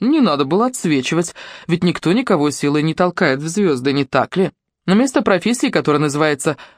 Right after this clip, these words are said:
«Поглядите, какая я красивая и талантливая», можно ведь быть, к примеру, акулой пера. Разве я не права? Мои-то компрометирующие фотографии не появляются ни в одном таблоиде.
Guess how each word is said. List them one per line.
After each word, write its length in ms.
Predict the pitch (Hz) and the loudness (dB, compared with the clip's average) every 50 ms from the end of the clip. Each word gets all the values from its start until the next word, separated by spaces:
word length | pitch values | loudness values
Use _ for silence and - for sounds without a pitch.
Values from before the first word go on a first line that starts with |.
| _ _ _ - | _ _ _ -2
«Поглядите, 540 | - 185 165 180 185 160 127 127 127 131 127 | 0 0 2 2 2 2 0 0 -2 -2 -4
какая 280 | - 123 - 143 139 | -2 -2 0 2 2
я 120 | 139 143 135 | 2 2 0
красивая 440 | - 147 143 - - 147 135 143 | 0 -2 -2 0 -2 0 0 0
и 20 | 135 | 0
талантливая», 720 | - 147 139 131 127 131 131 - 202 208 233 226 208 208 - - - - _ _ _ _ _ _ _ - | 2 2 2 2 0 0 0 0 0 2 2 2 2 -2 -6 -16 -18 -20 _ _ _ _ _ _ _ -4
можно 300 | 156 147 139 127 131 135 | -2 -2 0 0 0 0
ведь 160 | 131 127 127 | 0 0 0
быть, 160 | 127 139 127 | -2 -4 -4
к 80 | - - | -4 -4
примеру, 480 | - 143 143 147 143 139 147 143 139 - _ _ _ _ _ _ | -2 0 2 2 4 2 2 0 -2 -6 _ _ _ _ _ _
акулой 400 | - 165 165 - 214 202 214 208 | -4 -4 -2 0 0 2 2 0
пера. 420 | 214 - 233 208 160 123 120 123 - - _ _ - | 0 0 0 0 0 0 -2 -4 -8 -14 _ _ -4
Разве 300 | 143 147 151 147 180 185 | -2 -2 0 0 2 2
я 40 | |
не 80 | 196 208 | 2 2
права? 320 | 196 233 254 262 330 359 - _ _ _ _ _ _ _ _ _ - | 2 0 0 0 0 -2 -4 _ _ _ _ _ _ _ _ _ -4
Мои-то 400 | - 208 254 320 359 330 320 285 | 0 2 2 2 2 2 0 0
компрометирующие 800 | - 269 247 208 254 240 240 233 - 247 240 233 214 - 220 202 | 2 2 2 2 2 2 2 2 2 2 2 2 2 0 0 -2
фотографии 500 | 208 190 208 190 175 208 214 214 - 226 | 0 0 0 2 2 0 0 2 0 0
не 160 | 220 226 226 | 2 2 2
появляются 560 | - 240 226 214 202 190 190 202 196 - 220 | 2 2 2 2 2 2 2 0 0 0 0
ни 80 | 208 214 | 0 2
в 40 | 214 | 2
одном 260 | 214 175 170 165 156 | 2 0 0 -2 0
таблоиде. 600 | - 202 196 190 175 143 135 127 110 123 123 | 0 -2 0 2 2 2 2 2 2 0 -4